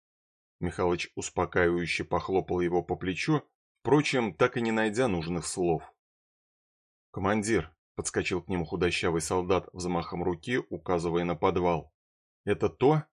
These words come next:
То самое?" Щёки его пошли красными пятнами,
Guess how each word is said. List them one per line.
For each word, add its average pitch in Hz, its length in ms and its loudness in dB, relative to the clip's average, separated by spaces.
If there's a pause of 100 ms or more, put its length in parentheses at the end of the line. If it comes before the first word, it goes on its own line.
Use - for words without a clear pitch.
(360)
То 110 160 4
самое?" 131 640 2 (640)
Щёки - 460 0
его 113 220 4
пошли 101 380 0
красными 101 600 0
пятнами, 117 720 0